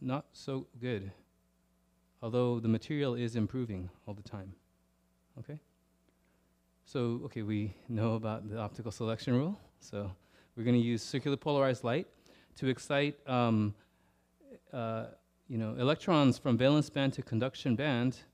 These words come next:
um, like this A exciton resonance, which is from the top of the,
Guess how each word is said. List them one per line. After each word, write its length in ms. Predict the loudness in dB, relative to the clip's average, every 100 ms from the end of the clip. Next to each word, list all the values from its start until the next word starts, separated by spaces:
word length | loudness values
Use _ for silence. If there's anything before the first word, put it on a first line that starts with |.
| _ _ _ _
um, 360 | -6 -2 -2 -6 -8
like 200 | -10 -8
this 180 | -12 -6
A 240 | -2 0
exciton 460 | 0 -4 -2 0 2
resonance, 600 | 2 0 -2 -2 -6 -12
which 200 | -12 -10
is 60 | -8
from 140 | -4
the 60 | -6
top 300 | -4 -4 -4
of 40 |
the, 160 | -4 -6